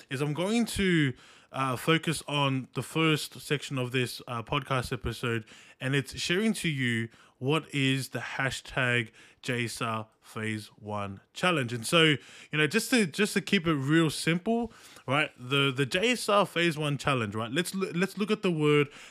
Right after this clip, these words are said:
hash-, uh, hashtag J S R Phase One. So what this word is, all right, it's a combination of two different words, right? We've got J S R, right? And we've also got Phase One.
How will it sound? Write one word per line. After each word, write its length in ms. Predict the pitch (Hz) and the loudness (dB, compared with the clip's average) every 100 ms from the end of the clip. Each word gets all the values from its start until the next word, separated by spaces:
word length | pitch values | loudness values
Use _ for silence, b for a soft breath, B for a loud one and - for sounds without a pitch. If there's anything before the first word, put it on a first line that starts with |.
| B | B
hash-, 420 | 156 147 - - - | -2 -2 -4 -10 -2
uh, 160 | 131 | -2
hashtag 580 | - 151 - 151 131 123 B B B | 0 -2 0 2 2 0 B B B
J 260 | - 135 135 | -2 0 2
S 260 | 135 123 135 | 0 -2 -2
R 200 | 120 113 | -2 -4
Phase 360 | 127 113 107 | -4 -4 -4
One. 340 | 113 151 117 98 B B | -2 0 0 -4 B B
So 340 | - 165 160 160 - _ - | 0 4 6 4 -4 _ -2
what 320 | 165 247 - | 4 4 4
this 280 | 254 202 151 | 0 0 -2
word 320 | 170 175 160 | 0 0 0
is, 280 | 147 135 113 123 | 2 2 0 -4
all 80 | |
right, 140 | 123 135 | -2 0
it's 180 | 147 147 | 0 -2
a 40 | |
combination 880 | - 214 226 180 156 156 - 156 156 127 | -2 2 2 4 2 2 0 -2 -2 -4
of 200 | 127 - | -4 -4
two 560 | - - 175 180 175 165 B B B - | -6 -2 2 2 0 -4 B B B -4
different 460 | 147 135 - 127 123 | -2 0 -2 -4 -2
words, 400 | 120 110 98 110 | -2 0 -2 -4
right? 200 | 120 123 | -4 -2
We've 180 | 135 | -4
got 260 | 135 147 123 | 0 0 0
J 240 | 127 170 | -2 0
S 200 | 226 - | 0 0
R, 300 | 151 123 160 - B B B - | 0 0 -2 -4 B B B -2
right? 180 | 120 - | -2 0
And 280 | 139 135 127 | -2 0 0
we've 180 | 127 | 0
also 320 | 147 139 151 135 | 0 0 0 0
got 260 | 135 127 | 0 -2
Phase 480 | - 135 135 123 117 - | -4 2 2 2 -2 -14
One. 480 | 113 117 131 113 95 | -14 -6 -2 -2 -4